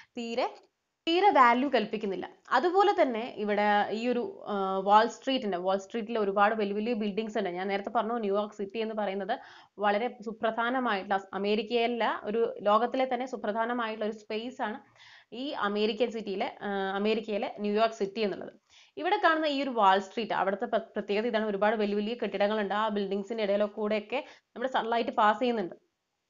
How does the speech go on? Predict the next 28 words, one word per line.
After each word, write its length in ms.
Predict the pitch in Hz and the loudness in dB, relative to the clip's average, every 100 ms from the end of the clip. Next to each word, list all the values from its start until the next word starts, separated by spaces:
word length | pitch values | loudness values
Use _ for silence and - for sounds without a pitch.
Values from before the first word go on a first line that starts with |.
| _ _ - | _ _ -8
അങ്ങനെ 200 | 233 - | -6 -4
സൺലൈറ്റ് 420 | 247 226 254 269 | -2 2 4 4
പാസ് 260 | 254 226 226 | 4 4 4
ചെയ്യുമ്പോൾ 220 | 220 226 | -2 -2
നമുക്ക് 340 | 208 214 302 302 - - - | -2 0 -2 -4 -10 -10 0
ആ 160 | 269 | 4
ഒരു, 420 | 302 285 302 - - | 6 4 2 -2 0
ആ 120 | - | 6
ഒരു 140 | 269 285 | 8 8
സെൻസ് 360 | 285 196 202 | 4 2 2
നമ്മുടെ, 460 | 190 185 190 208 - | -2 0 0 0 -2
ആ, 140 | - 202 190 190 185 180 180 | -4 -2 -2 -2 0 -2 0
കണ്ണിന് 320 | 208 226 233 | 0 0 -2
കാ-, 480 | 202 196 190 196 202 196 | -2 -2 -2 0 0 0
കണ്ണിന് 220 | 196 233 | -2 0
കാണാവുന്ന 480 | 240 196 196 196 247 | 0 0 0 -2 -2
ഒരു 100 | 233 | -4
സെൻസ് 340 | 226 190 190 | -2 -2 -2
ഇദ്ദേഹം 320 | 240 185 190 196 | -4 -2 -4 -2
കൊണ്ടുവന്നു. 380 | 185 185 185 | -2 -2 -4
Then 220 | 220 233 285 - - _ - | -4 -4 -4 -8 -20 _ -6
അടുത്തൊരു 300 | 233 240 254 | -2 2 2
ഇമേജ് 240 | 240 233 | 2 0
കൊണ്ടുവന്നു, 320 | 247 240 269 226 | 0 0 0 0
നോർത്ത്, 440 | 214 214 - 226 | 0 -2 -6 -2
നോർത്ത് 220 | 226 240 | 0 0
അറ്റ്ലാന്റിക്, 580 | 262 254 226 226 226 - | 2 2 2 0 -6 -4
ആ, 340 | 208 196 196 | -2 -2 -2